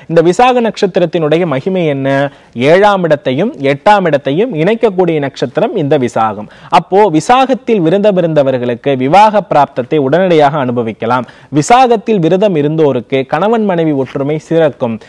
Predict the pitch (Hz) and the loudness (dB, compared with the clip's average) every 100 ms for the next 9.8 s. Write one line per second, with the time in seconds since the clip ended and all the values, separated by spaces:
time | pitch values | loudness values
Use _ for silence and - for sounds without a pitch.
0 | - - 151 247 262 254 202 156 139 143 | -10 -4 0 4 4 2 -2 -2 0 -2
1 | 147 147 165 196 185 147 139 131 147 180 | -4 -4 -2 -2 -2 -2 -2 -2 -2 0
2 | - 170 190 151 127 110 117 151 151 139 | 0 0 0 0 0 -2 -4 -2 0 0
3 | 127 123 139 120 113 185 156 120 113 107 | 0 0 0 -2 -4 -2 -2 -4 -8 -10
4 | 110 - - - 131 147 139 131 143 220 | -12 -14 -6 -2 0 0 0 -2 2 4
5 | 247 247 240 208 - 208 - 190 - 185 | 4 4 2 -2 -2 -2 2 -2 0 -2
6 | 170 160 143 123 139 220 240 220 196 185 | 0 2 2 2 0 2 2 4 2 2
7 | 180 143 147 151 139 131 131 123 120 160 | 0 0 2 2 0 2 0 -2 -2 0
8 | 196 143 113 113 156 117 107 104 - 113 | 2 0 -2 -4 -4 -4 -4 -6 -8 -4
9 | 147 202 165 143 127 120 113 190 | 2 2 2 -4 -6 -6 -2 -2